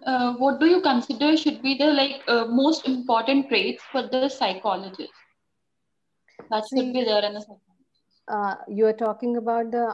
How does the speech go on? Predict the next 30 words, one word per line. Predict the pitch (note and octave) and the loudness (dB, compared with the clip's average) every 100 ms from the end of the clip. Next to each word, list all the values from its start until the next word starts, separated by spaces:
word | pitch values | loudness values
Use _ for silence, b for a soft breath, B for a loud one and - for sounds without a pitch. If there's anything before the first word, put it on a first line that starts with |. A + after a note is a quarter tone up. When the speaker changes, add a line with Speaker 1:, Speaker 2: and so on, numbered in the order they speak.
| - G#3 | -6 -10
Speaker 2:
upcoming | _ A#3 A3+ B3+ D4+ D4+ C4+ | _ -6 -4 -4 -4 -4 -4
generation | C4 B3 B3 B3 A#3+ D4+ D#4 | -6 -6 -4 -6 -6 -8 -8
psychologist | C4 A#3+ A#3 A3+ A#3+ - | -8 -6 -4 -4 -6 -10
professional? | B3 A#3 A3 - C4 F#4 A#4 _ _ _ _ _ _ _ _ | -10 -6 -6 -6 -8 -6 -8 _ _ _ _ _ _ _ _
Speaker 1:
Yes, | B3 G#3+ - | -16 -16 -18
ma'am. | _ _ _ _ _ _ - | _ _ _ _ _ _ -8
Speaker 2:
That, | G3+ G3+ _ G3 | -8 -8 _ -12
the, | - A3 | -8 -8
okay, | G#3+ G#3+ F3+ - | -8 -8 -10 -14
see, | A3+ B3 A#3 G#3+ F#3 - - - - | -14 -8 -6 -6 -8 -10 -14 -20 -14
the | G#3 | -10
c-, | A3 G3+ | -10 -8
coming | A3 G#3+ C4 C4 | -6 -4 -4 -2
generation, | A#3+ A3 A3 G#3+ B3 A#3+ | -2 -2 -4 -4 -4 -4
they | A3 | -4
have | G#3+ A3 A3 | -4 -4 -4
a | A3+ | -6
more | G#3 G#3 A3 | -6 -6 -6
challenges, | B3 G#3 G#3 G#3+ A3+ A3 | -6 -6 -6 -4 -6 -6
I | G3 | -8
would | G3 G#3 | -8 -10
say. | - G3+ A3 A3+ G#3+ | -10 -8 -8 -12 -12
Now, | G3+ G3 G3+ | -10 -8 -6
this | G3+ A3 | -6 -6
pandemic | - G3+ G#3+ A#3 A#3 | -6 -6 -4 -6 -6
has | A#3+ G3 | -8 -10
given | F#3+ G3+ G#3+ A#3 | -8 -8 -6 -6
a, | C4+ b b b b b - | -8 b b b b b -12
uh, | G3 G3 F#3+ G#3 G3 F#3+ | -8 -8 -10 -12 -6 -2
big | A3+ | -2